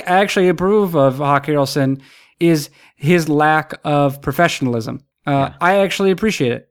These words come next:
Speaker 1: It, the way it manifests itself may not be entirely palatable, uh, for everybody. Certainly some people enjoy it. But I, in some cases, I actually might prefer Harrelson over someone who's be, who's a little too careful.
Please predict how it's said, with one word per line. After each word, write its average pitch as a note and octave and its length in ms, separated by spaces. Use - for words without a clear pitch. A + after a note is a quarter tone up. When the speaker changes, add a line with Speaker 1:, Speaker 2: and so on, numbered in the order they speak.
Speaker 1:
It, F3 240
the F#3+ 80
way G3 200
it C#3+ 80
manifests G3 580
itself C3+ 480
may D3+ 160
not C#3+ 260
be D3 80
entirely B2+ 400
palatable, B2 640
uh, A#2+ 180
for C#3 200
everybody. B2+ 420
Certainly A3 320
some D3 180
people C3 240
enjoy A#2+ 280
it. - 120
But E3 100
I, F#3 200
in D3+ 160
some F3+ 220
cases, F3 340
I D3+ 100
actually D3 280
might C#3 180
prefer C3+ 500
Harrelson D#3 460
over C#3 240
someone C3+ 340
who's C3 200
be, C3+ 280
who's C#3 200
a C#3 60
little C3 180
too C3 180
careful. C3 380